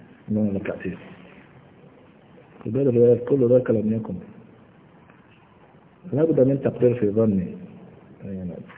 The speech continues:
فقد دل هذا الكلام على محذوف، وجب التقدير،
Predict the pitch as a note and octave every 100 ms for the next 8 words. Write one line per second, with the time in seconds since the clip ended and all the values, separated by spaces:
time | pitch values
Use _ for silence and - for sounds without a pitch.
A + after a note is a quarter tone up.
0 | - - - G#2+ G#2 A2 C#3+ C#3 C3+ -
1 | C3+ B2+ A#2 - A2+ A2+ A2+ A2+ C#3 C#3
2 | F#2+ F2 - - - - - - - -
3 | - - - F3+ - - - - - -
4 | - - - - - - - - - -
5 | - - - - - - - - - -
6 | - - - - C3+ E3 D3+ - A#2+ A2
7 | C3 A2 G2 F2+